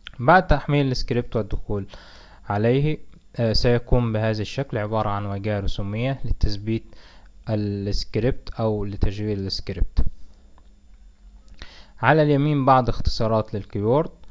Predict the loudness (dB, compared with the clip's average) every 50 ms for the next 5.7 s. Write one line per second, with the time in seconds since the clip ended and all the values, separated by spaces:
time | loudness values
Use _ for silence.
0 | -20 -20 -20 -20 -18 -16 -6 0 2 4 4 4 2 0 0 0 2 2 2 2
1 | 0 -2 -4 -4 -4 -4 -2 -4 -2 -2 -2 -4 -4 -6 -4 -4 -2 -2 -2 -2
2 | -2 -4 -4 -6 -8 -8 -8 -2 0 0 2 2 0 -2 -4 -6 -6 -6 -6 -6
3 | -8 -8 -10 -6 -2 -2 0 0 0 -2 -4 -6 -12 -14 -16 -18 -18 -14 -14 -14
4 | -10 -8 -6 -6 -2 -2 -2 -2 -2 -4 -4 -6 -4 -4 -4 -6 -8 -8 -6 -6
5 | -6 -4 -4 -6 -4 -2 -2 -2 -2 0 -2 -2 -2